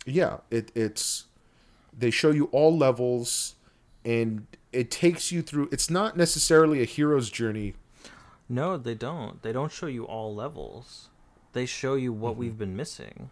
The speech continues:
Speaker 1: Yes.
Speaker 2: Which
Speaker 1: No, you're
Speaker 2: we,
Speaker 1: absolutely
Speaker 2: well,
Speaker 1: right.
Speaker 2: we, I mean, we saw a lot of it in Rogue One.
Speaker 1: You're
Speaker 2: There
Speaker 1: right.
Speaker 2: are a lot of strong ties to Rogue One, obviously.
Speaker 1: Mm-hmm.
Speaker 2: But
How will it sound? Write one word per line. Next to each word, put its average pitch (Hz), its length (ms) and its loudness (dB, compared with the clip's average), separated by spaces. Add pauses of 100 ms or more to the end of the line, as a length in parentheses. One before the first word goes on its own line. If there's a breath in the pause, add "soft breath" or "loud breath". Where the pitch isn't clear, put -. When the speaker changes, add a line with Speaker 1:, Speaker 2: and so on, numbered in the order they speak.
Speaker 1:
Yes. 127 560 4
Speaker 2:
Which 123 160 -2
Speaker 1:
No, 160 160 8
you're 123 160 0
Speaker 2:
we, 135 80 -4
Speaker 1:
absolutely 139 380 2
Speaker 2:
well, 117 80 4
Speaker 1:
right. 120 240 2
Speaker 2:
we, - 460 -12
I 135 40 0
mean, 131 180 2
we 123 100 0
saw 156 340 0 (200)
a - 80 -6
lot 110 180 -2
of 104 100 -6
it 107 80 -2
in 101 160 -4
Rogue 98 220 -4
One. 101 500 -6
Speaker 1:
You're 101 140 -2
Speaker 2:
There 107 100 -2
Speaker 1:
right. 95 80 -2
Speaker 2:
are 107 180 -2
a 101 100 -10
lot 101 160 -6
of 98 80 -10
strong 101 280 -6
ties 104 300 -8
to 104 100 -16
Rogue 95 160 -8
One, 98 180 -6
obviously. 101 480 -10 (180 loud breath)
Speaker 1:
Mm-hmm. 101 240 -10
Speaker 2:
But 107 280 -2